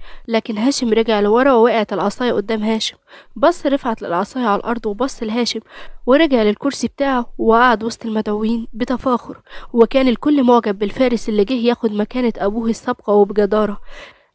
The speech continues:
رجع هاشم للكرسي بتاعه بين الصفوة، وكانت عينيه بتشع نار، وغل الماضي رجع لقلبه مرة تانية، لأن كان رضوان بيتفوق عليه،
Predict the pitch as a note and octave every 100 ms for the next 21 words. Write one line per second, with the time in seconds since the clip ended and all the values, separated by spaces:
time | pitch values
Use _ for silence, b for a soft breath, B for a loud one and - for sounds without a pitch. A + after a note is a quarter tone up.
0 | - D#4+ A#3+ G#3+ C4 A3+ G#3 - C4 -
1 | - B3+ A#3+ G3+ G#3 G3+ - B3 - G3+
2 | - B3 A3+ A3 A3+ C4 G#3+ - B3+ G3+
3 | G3+ G3 G3+ - B B B A3+ A#3 C#4+
4 | C4 A3 A#3+ A3+ A3 A#3+ G3+ G3+ A#3+ A3+
5 | G#3+ G#3 G3+ - A#3 G#3 - - - A3+
6 | A3 A3 G#3+ B3 A3+ G3+ A#3 B3+ G#3+ G#3
7 | - G#3+ G#3 - G#3+ G#3+